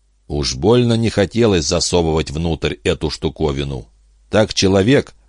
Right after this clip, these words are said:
которого один раз уже здорово шибануло током, боится прикасаться к треклятой розетке.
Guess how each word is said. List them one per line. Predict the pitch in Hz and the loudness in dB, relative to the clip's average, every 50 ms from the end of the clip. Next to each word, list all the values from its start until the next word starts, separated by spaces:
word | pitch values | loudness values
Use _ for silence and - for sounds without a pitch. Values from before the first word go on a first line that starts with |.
| _ - | _ -6
которого | 73 76 - 98 98 95 95 92 95 95 | -6 -2 2 2 2 4 4 4 4 2
один | 90 78 92 90 90 | 2 2 0 0 2
раз | 92 101 92 - - | 2 2 0 0 -2
уже | 87 80 90 90 82 | -2 0 0 0 -2
здорово | 69 67 82 101 101 92 87 87 85 | -2 -2 0 0 2 2 2 0 -2
шибануло | - - 87 78 87 85 85 85 80 80 78 73 | -2 -2 -2 0 0 0 0 0 0 0 -2 -2
током, | - - 117 120 107 - 73 65 62 - _ _ _ _ _ _ | 0 2 2 2 2 0 -6 -6 -8 -12 _ _ _ _ _ _
боится | - - - 90 107 127 127 - - - - | -6 -2 0 2 2 2 2 0 0 -2 -2
прикасаться | - 92 95 87 - 85 80 - - 101 104 - - - 90 | 0 -2 -2 0 0 -2 0 2 2 2 2 0 -2 -4 -4
к | - | -6
треклятой | - - 85 82 76 - 82 87 82 78 - 82 80 | -4 -4 -2 -2 -2 0 0 2 2 2 2 0 0
розетке. | 82 82 78 85 87 78 - - - 62 55 | 0 -2 0 0 -2 -2 -2 -6 -12 -14 -14